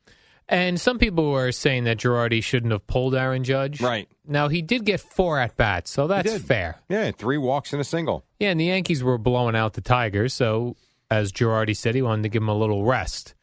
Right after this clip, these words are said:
Speaker 2: Guy plays every day. Why not?
Speaker 1: Plays
Speaker 2: I
Speaker 1: every
Speaker 2: agree.
Speaker 1: day. Why not? So I have no problem with the, uh, streak being over at thirty-seven straight games with a strikeout.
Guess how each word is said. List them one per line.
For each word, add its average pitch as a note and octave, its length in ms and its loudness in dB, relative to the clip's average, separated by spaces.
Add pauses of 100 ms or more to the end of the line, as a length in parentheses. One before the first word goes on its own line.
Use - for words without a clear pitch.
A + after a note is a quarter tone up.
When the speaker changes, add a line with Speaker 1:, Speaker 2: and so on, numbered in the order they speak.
(360)
Speaker 2:
Guy A#2+ 140 2
plays A#2 280 -4
every B2+ 340 -2
day. G#2 200 0
Why F#2 160 -2
not? F2+ 300 -6
Speaker 1:
Plays C#3 240 0
Speaker 2:
I C#3+ 40 2
Speaker 1:
every C#3 160 0
Speaker 2:
agree. B2+ 140 0
Speaker 1:
day. A#2 80 0
Why A2 160 0
not? F#2+ 260 0
So A#2+ 180 0
I F3 180 0
have E3 140 -4
no D3 200 0
problem B2+ 580 2 (100)
with B2+ 200 -2
the, A#2 320 0
uh, A2 80 0
streak C3+ 460 -2
being A#2+ 280 0
over A#2+ 320 2
at A2+ 100 -2
thirty-seven A#2+ 840 0
straight B2+ 400 -2
games A#2+ 320 0
with A2+ 120 0
a A2+ 60 0
strikeout. A#2+ 640 0